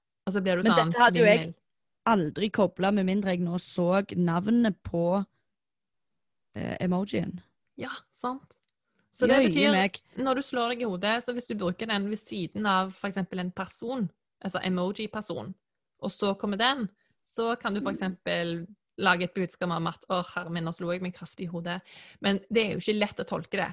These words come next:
Speaker 1: Og hvis det er
Speaker 2: Nei.
Speaker 1: vanskelig å tolke det, så ville jeg ikke brukt det til det formålet.
Speaker 2: Nei. Hm.
Speaker 1: OK.
Speaker 2: Da lærte
Speaker 1: Neste.
Speaker 2: jeg noe nytt.
Speaker 1: Er du klar for neste?
Speaker 2: Ja.
Speaker 1: OK. Det er en emoji som er en jente som holder hendene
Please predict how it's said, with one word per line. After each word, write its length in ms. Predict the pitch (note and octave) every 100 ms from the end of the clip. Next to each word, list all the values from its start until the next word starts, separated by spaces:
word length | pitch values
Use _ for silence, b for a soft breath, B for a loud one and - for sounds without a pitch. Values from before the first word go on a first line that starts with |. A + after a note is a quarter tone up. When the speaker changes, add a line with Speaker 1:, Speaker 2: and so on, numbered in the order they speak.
| - _
Speaker 1:
Og 80 | F#3+
hvis 220 | G#3 -
det 80 | -
er 80 | G#3+
Speaker 2:
Nei. 80 | A#3
Speaker 1:
vanskelig 320 | G3+ - A3 A3+
å 40 |
tolke 240 | G#3+ -
det, 120 | A#3+ D4 C#4+
så 160 | - A3
ville 200 | F#3+ F3
jeg 80 | D#3+
ikke 220 | - F#3
brukt 280 | F#3 - -
det 400 | - F3 G3 -
til 120 | F3+
det 160 | E3+ E3+ E3+ G#3
formålet. 460 | G3 F#3+ G#3+ F3+ E3+ _ _ _ _
Speaker 2:
Nei. 320 | A3 G3+ G#3 A3 _ _ G4
Hm. 200 | C#4 F3+ - _ G3
Speaker 1:
OK. 100 | -
Speaker 2:
Da 560 | - _ _ _ -
lærte 100 | G3
Speaker 1:
Neste. 320 | F#3+ G#3 A#3
Speaker 2:
jeg 220 | G#3+ B3+ B3
noe 160 | B3
nytt. 380 | G3+ F#3 _ - _ _ _ _ _ _ _ _ _ _ _
Speaker 1:
Er 60 | F#3
du 40 |
klar 160 | F#3 F3+
for 80 | F#3
neste? 380 | E3+ - F#3 B3 _ _ _ -
Speaker 2:
Ja. 200 | F3+ A3+ - _ -
Speaker 1:
OK. 140 | F#3 F3+ F#3 - B B B B _ A3+
Det 80 |
er 180 | A3 A3
en 80 | G#3+
emoji 460 | G3 F3+ G3+ B3+ D4+
som 200 | - G3+
er 300 | F#3 F#3 F3 -
en 80 | G3
jente 420 | E3 E3 - G#3+ D#4 C#4+
som 220 | - G#3+ G3+
holder 440 | G3 F#3+ G3+ B3+
hendene 480 | A3+ G3 G3 G#3+